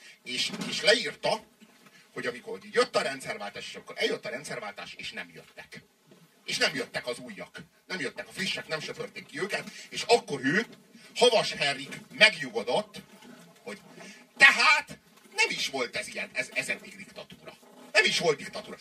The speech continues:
Hát nem az lett a, nem az lett a következtetése Havas Henriknek, hogy ezután is diktatúra van, hanem hogy eddig se volt. És ezt leírja! Ezt leírja, hogy ő akkor megnyugodott,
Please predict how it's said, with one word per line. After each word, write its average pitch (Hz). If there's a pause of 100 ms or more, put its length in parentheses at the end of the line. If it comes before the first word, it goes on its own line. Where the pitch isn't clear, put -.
(120)
Hát -
nem 233
az 311
lett -
a, - (160)
nem 233
az 285
lett 226
a 196
következtetése 151
Havas 139
Henriknek, -
hogy 135
ezután 117
is 117
diktatúra 113
van, 135 (680)
hanem 196
hogy 233
eddig -
se -
volt. 339 (2250)
És 453
ezt -
leírja! 359 (840)
Ezt -
leírja, 294
hogy 196
ő 269
akkor 427 (160)
megnyugodott, 214